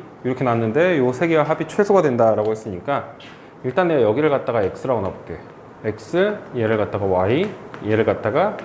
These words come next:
Z다. 이렇게 놔보자.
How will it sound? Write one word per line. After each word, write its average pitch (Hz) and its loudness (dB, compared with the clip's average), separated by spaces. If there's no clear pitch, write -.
Z다. - -2
이렇게 123 2
놔보자. 101 0